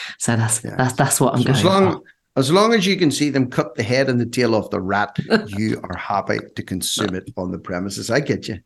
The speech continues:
Speaker 2: I hear where you're coming from.
Speaker 1: <laughs>
Speaker 2: Okay, let, let's, let's stay on the food theme, actually. Why the heck not?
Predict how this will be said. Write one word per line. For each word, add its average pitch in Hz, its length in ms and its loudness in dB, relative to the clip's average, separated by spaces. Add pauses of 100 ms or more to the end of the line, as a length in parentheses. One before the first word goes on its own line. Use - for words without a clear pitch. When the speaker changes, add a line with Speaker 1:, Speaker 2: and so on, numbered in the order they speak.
Speaker 2:
I 104 100 -4
hear 101 180 -8
where 101 100 -6
you're 104 100 -6
coming 87 280 -12
from. 208 340 0
Speaker 1:
<laughs> - 180 -8
Speaker 2:
Okay, 135 360 2
let, 165 260 2
let's, 170 500 2
let's 233 260 4
stay 285 260 6
on 269 100 8
the 254 100 4
food 247 460 -2
theme, 110 240 0
actually. 101 340 -6
Why 113 240 2
the 117 100 0
heck - 320 -6
not? 110 300 0